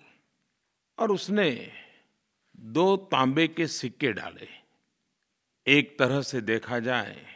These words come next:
दो तांबे के सिक्के कुछ मायना नहीं रखते। वहाँ खड़े भक्तों के मन में कुतूहल होना बड़ा स्वाभाविक था। तब जीसस ने कहा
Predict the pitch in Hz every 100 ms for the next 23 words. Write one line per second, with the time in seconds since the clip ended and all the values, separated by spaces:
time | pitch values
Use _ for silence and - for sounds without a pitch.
0 | - _ _ _ _ _ _ _ _ -
1 | 113 127 143 120 117 147 156 156 - 170
2 | - - - - _ _ _ _ _ _
3 | _ _ _ _ - 208 165 175 170 180
4 | 190 185 160 107 - 98 - - _ _
5 | _ _ _ _ _ _ _ _ _ -
6 | 107 123 - 120 120 95 101 - 123 117
7 | 113 113 117 117 95 95 - - _ _
8 | _ _ _ - 107 - 123 110 127 107
9 | 123 117 113 - - 101 87 104 135 -
10 | 135 165 - _ _ _ _ 107 90 107
11 | 120 170 156 - - - 98